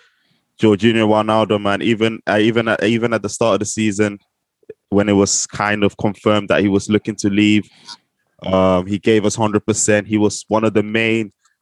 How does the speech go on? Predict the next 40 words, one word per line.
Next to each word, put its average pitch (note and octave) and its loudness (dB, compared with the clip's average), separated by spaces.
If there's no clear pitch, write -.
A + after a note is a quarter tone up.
one B2+ 0
of B2+ 0
our B2 4
main B2+ 0
guys A#2+ 0
that G#2 0
remained A#2 -2
fit - -2
for B2 -2
the A2 0
whole A#2+ 2
season A#2+ -2
and G#2 -4
made A2+ 0
sure B2 0
that G#2 0
he B2 0
was A2+ 0
fit A#2+ 0
and B2 0
available. A2+ 0
And F#2 -4
obviously, A2 0
that F2 -2
is F2+ -6
priceless. A#2 -2
I - -16
think D3 -2
it's C#3 0
a A#2+ 4
pity C#3+ 0
that B2+ 0
we B2 2
didn't C3 0
offer B2 0
him A#2 -2
a, G#2+ -4
a G#2+ 2
better A2+ 0
contract. C#3 -2